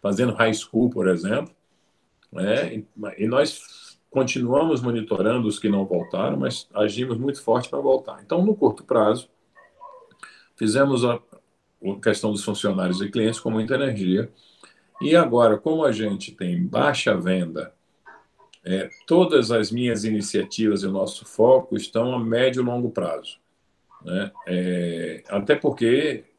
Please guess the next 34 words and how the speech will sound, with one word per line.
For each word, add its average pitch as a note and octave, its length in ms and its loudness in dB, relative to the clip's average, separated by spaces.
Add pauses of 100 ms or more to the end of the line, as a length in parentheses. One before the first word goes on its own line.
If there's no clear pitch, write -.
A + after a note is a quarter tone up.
é A2 80 -2
óbvio A#2 320 6
que A2+ 100 -4
eu A#2 80 -2
não B2 120 -4
estou A2 240 -2
aqui A2 260 -4
pra C3+ 240 -8
resolver C#3 500 -2
problemas G#2+ 440 -2
só A2 160 -2
de A2+ 80 -4
curto B2+ 260 -10
prazo. F2+ 320 -8
Nós F#2 140 -14
temos A2 220 -14
que A2+ 60 -20
criar G#2+ 260 -2
uma B2 100 -2
empresa G#2+ 320 0
mais A2+ 220 -4
sustentável B2 720 -6 (480)
e A#2 100 2
olhar A2 340 4
mais G#2 500 -4 (440)
a G2 120 -2
nossa G2 260 -6
capacidade G2 640 -2
de, - 240 -12
de F#2+ 80 -6
sucesso G#2 600 -2
a - 20 4
longo A2 260 0
prazo. - 400 -6